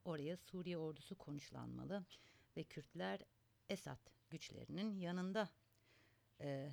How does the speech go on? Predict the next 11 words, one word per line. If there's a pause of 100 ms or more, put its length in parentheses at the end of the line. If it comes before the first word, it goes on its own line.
(220)
durmalı," (200)
e,
diyor.
Ruhani,
Suriye (280)
Dışişleri
Bakan
Yardımcısı
Faysal
Miktat
da